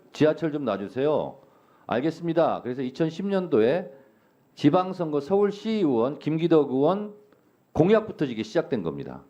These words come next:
그래서 예산이 배-, 배정되기까지 십이 년이 걸렸어요. 자, 그런데 이런 지하철을 놓는 이유는 교통이 많은데, 교통 편의를 위해서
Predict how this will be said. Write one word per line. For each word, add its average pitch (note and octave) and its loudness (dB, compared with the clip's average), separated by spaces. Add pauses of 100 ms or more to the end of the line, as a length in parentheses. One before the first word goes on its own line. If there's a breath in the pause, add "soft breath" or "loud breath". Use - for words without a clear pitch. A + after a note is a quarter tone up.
(180)
그래서 A2 0 (420 soft breath)
예산이 F#3 2
배-, D3 -2
배정되기까지 C#3+ -2 (380 soft breath)
십이 G#3+ 0
년이 F#3 2
걸렸어요. D2 -6 (920)
자, B2+ 0
그런데 D#3 -2 (800 soft breath)
이런 F#3 4
지하철을 G3+ 0
놓는 E3 -2
이유는 F3+ -4 (800)
교통이 G3 4
많은데, D3 -2 (640)
교통 F#3+ 2
편의를 A3 2
위해서 D#3+ 4